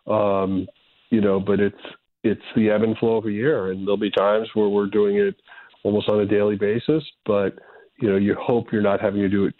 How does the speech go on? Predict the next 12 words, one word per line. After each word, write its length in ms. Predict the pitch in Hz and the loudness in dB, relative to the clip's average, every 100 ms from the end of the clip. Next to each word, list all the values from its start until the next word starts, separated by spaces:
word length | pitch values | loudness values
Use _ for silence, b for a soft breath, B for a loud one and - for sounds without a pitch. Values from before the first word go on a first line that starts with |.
| - | 0
too 140 | 107 | 2
often 420 | 107 107 135 117 | 2 0 -2 -4
'cause 200 | 107 98 | -4 -4
that 200 | 101 98 - | -2 -2 0
usually 340 | 104 104 98 | 0 0 2
means 260 | 95 92 92 - | 2 0 -2 -2
things 200 | 104 95 | 0 2
are 60 | 92 | 2
going 280 | 87 87 | 2 2
well 200 | 90 80 87 | 0 0 -4
for 140 | - 71 | -8 -8
you. 140 | 107 | -10